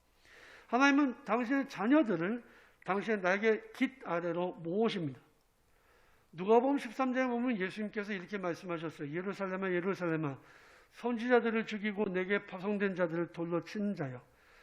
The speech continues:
암탉이 제 새끼를 날개 아래 모은 같이 내가 너의 자녀를 모으려 한 일이 몇 번이더나 그러나 너희가 원하지 아니하였도다." 예수님께서 말씀하신 것은 이 하나님의 마음이거든요. 하나님이 암탉이 그의 날개 아래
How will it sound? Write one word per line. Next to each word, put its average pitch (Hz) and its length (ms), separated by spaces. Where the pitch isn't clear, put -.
암탉이 220 640
제 202 220
새끼를 196 480
날개 175 280
아래 175 200
모은 160 320
같이 151 380
내가 190 240
너의 185 340
자녀를 180 420
모으려 170 380
한 165 120
일이 160 260
몇 147 260
번이더나 180 520
그러나 170 360
너희가 156 280
원하지 147 640
아니하였도다." 131 720
예수님께서 262 580
말씀하신 226 600
것은 220 200
이 220 60
하나님의 285 480
마음이거든요. 196 720
하나님이 277 380
암탉이 277 640
그의 269 200
날개 254 380
아래 247 380